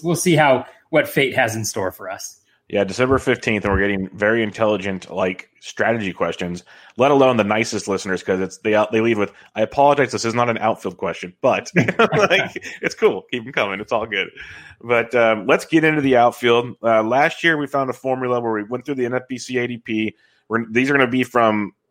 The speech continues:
Speaker 2: starting November fourteenth, so about a month, give or take. Uh, d-, draft champions drafts. We kinda group 'em in pods of five, like, one through five, six through ten, so on and so forth. So we don't go one by one, but we kinda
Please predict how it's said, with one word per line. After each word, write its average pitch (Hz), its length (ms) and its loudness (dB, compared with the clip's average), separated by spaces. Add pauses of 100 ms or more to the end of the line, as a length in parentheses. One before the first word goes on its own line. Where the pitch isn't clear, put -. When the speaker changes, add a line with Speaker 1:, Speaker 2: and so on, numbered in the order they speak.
(200)
Speaker 2:
starting 113 600 0
November 113 360 2
fourteenth, 120 420 2
so - 60 -12
about 139 180 4
a 117 60 -2
month, 107 240 2 (100)
give 110 140 0
or 104 80 -2
take. 101 320 0 (480)
Uh, 104 220 4 (160)
d-, - 100 -8 (100)
draft 117 260 2
champions 110 380 -2
drafts. 101 400 0 (300)
We 117 80 -8
kinda 156 160 2
group 143 200 -2
'em 139 60 -2
in 117 100 0
pods 120 300 2
of 101 60 -12
five, 85 320 0
like, - 120 -12
one 107 140 -4
through 107 140 -10
five, 104 320 2
six - 180 -10
through 98 140 -16
ten, 104 200 -2
so 110 160 -6
on 110 60 0
and 101 100 -6
so 107 180 -2
forth. 104 280 -4
So - 80 -8
we 110 80 2
don't 110 160 2
go 110 80 2
one 107 260 0
by 107 140 2
one, 104 300 -2
but 107 60 -4
we 104 100 -4
kinda 110 240 -2